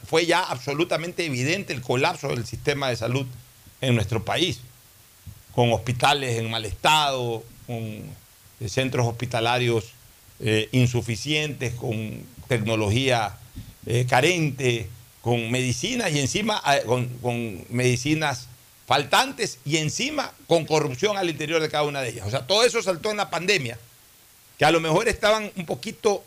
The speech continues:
encubiertos o, o estaban, eh, estaban escondidos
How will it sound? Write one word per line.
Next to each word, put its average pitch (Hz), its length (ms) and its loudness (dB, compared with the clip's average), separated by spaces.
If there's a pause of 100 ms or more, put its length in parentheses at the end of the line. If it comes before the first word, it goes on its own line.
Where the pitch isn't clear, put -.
(240)
encubiertos 170 840 2 (540)
o, 147 500 6
o 143 120 0
estaban, 180 560 0 (1300)
eh, 120 420 -6
estaban 165 580 0
escondidos 175 720 0